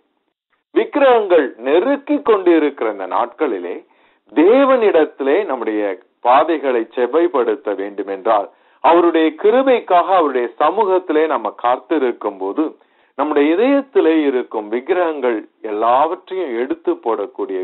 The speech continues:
கிருபைகளை அவர் தரும்படியாய் நாம் கேட்போம். ஆண்டவர் வந்து தம்மை நோக்கி உத்தமமாய் பார்த்து அவரிடத்துல கேட்-, கேட்கிறவங்களுக்கு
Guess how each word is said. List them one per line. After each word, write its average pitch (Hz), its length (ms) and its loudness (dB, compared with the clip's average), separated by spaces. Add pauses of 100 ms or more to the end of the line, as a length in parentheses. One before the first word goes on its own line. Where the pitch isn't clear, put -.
(140)
கிருபைகளை 160 760 -2 (240)
அவர் 104 300 -6
தரும்படியாய் 143 800 -4
நாம் 90 220 -14
கேட்போம். 95 500 -10
ஆண்டவர் 160 460 -2
வந்து 110 500 -4 (480)
தம்மை 107 240 -10
நோக்கி 160 400 -4
உத்தமமாய் 160 800 -2
பார்த்து 135 500 -2 (140)
அவரிடத்துல 110 580 -4
கேட்-, 110 420 -8 (120)
கேட்கிறவங்களுக்கு 101 1080 -6